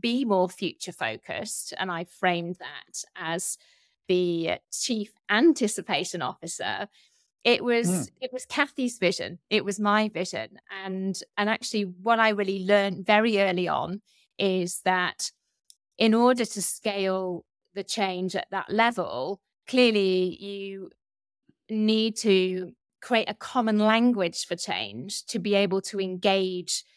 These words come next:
Speaker 1: a much bigger team and engla-, engage the collective on that journey and create a system that is going to sustain the change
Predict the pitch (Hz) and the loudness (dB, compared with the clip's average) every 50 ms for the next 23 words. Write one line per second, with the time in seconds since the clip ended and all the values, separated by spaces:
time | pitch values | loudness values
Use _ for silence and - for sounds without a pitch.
0 | _ _ _ _ - 202 208 220 233 247 - - - - - - 214 208 214 190 | _ _ _ _ -2 2 4 6 6 6 6 4 0 -8 -4 -2 -2 -2 -2 -4
1 | - - - 165 113 117 151 185 214 247 240 _ _ _ _ - 185 180 185 185 | -6 -6 -6 -6 -6 -4 -4 -2 -4 -4 -4 _ _ _ _ -10 -6 -6 -6 -4
2 | 190 190 196 190 185 - 196 190 185 - - - 196 196 196 196 196 190 180 - | -4 -6 -6 -6 -2 0 2 2 2 2 0 -2 -2 0 2 2 2 2 0 -4
3 | - - - - 214 208 208 - - - - 196 175 175 175 - _ 208 208 208 | -10 -12 -8 -2 -2 -2 -2 -2 -8 -4 -2 -2 -2 -2 -6 -6 _ 0 0 0
4 | 202 202 190 180 175 - - 196 - 202 190 190 185 180 131 - 90 90 90 127 | 0 0 0 -2 -4 -4 -10 -14 -14 -8 -6 -4 -6 -6 -8 -8 -8 -6 -6 -6
5 | - - _ _ _ _ _ _ _ _ _ _ 220 233 240 240 240 233 - - | -8 -12 _ _ _ _ _ _ _ _ _ _ 4 6 6 6 4 4 0 -4
6 | 226 226 220 220 233 240 214 190 190 - - - - - - - _ _ _ _ | -2 0 2 4 4 4 4 2 2 -2 -6 -6 -6 -6 -6 -8 _ _ _ _
7 | _ _ _ _ _ - 208 - - - - 320 302 - - - - - 175 156 | _ _ _ _ _ -4 -2 -2 -2 -2 -2 -2 -2 -2 -4 -6 -2 0 0 0
8 | 175 226 294 - _ _ _ _ _ _ _ _ _ _ _ _ - 220 208 220 | 0 -2 -4 -6 _ _ _ _ _ _ _ _ _ _ _ _ 2 4 6 6
9 | 208 208 - - 220 202 208 214 214 214 214 - - 226 202 196 190 190 185 185 | 4 4 2 4 4 4 6 4 2 0 0 -2 -4 -6 -6 -6 -6 -8 -8 -8
10 | 190 185 180 - - 240 233 - - - - 214 220 233 240 247 233 202 196 - | -8 -6 -6 -2 -2 0 -2 -2 -2 2 2 4 4 4 4 4 4 2 0 -2
11 | - - 147 131 139 117 170 190 202 226 277 311 - - - | -4 -10 -10 -16 -16 -10 -4 -2 0 0 0 -2 -4 -6 -8